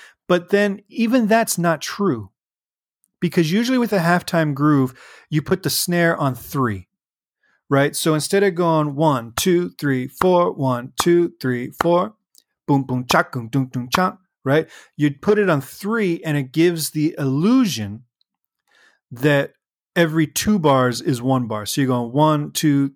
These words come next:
three, four, one, two, three, four, bump, bump, cha, gong, gong, gong, cha. So it feels like halftime, but it's not. It's still chugging along in regular four. But the rhythm on this, Ringo's not putting that snare on three.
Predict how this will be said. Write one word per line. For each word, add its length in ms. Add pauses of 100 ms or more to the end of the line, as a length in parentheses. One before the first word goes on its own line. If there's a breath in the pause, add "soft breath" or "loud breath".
three, 300
four, 440
one, 440
two, 360 (120)
three, 240
four, 260 (320 loud breath)
bump, 300 (100)
bump, 320 (160)
cha, 260 (140)
gong, 300 (100)
gong, 320 (100)
gong, 420
cha. 280 (240 loud breath)
So 200
it 60
feels 460
like 200
halftime, 640
but 120
it's 180
not. 440
It's 160
still 440 (260 soft breath)
chugging 320
along 260
in 80
regular 260
four. 300
But 200
the 120
rhythm 680 (580)
on 220
this, 280 (160)
Ringo's 380
not 420
putting 240
that 180
snare 380
on 140
three. 440